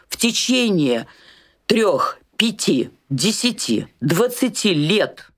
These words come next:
Как это? Ведь зритель, он не должен вообще вникать и понимать подробности.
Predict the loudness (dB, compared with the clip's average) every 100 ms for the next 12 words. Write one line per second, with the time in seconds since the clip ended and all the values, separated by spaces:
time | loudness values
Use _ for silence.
0 | _ _ _ _ _ _ _ _ _ -20
1 | -20 -20 -20 _ _ _ _ 0 2 2
2 | 0 0 -2 -4 -10 -12 -8 -2 2 2
3 | 2 -2 0 0 2 0 0 2 2 2
4 | 2 0 0 -2 -2 0 -2 0 0 2
5 | 2 -2 -8 -6 -4 0 2 2 2 0
6 | 0 -2 0 2 2 2 -2 -4 -8 -14
7 | -16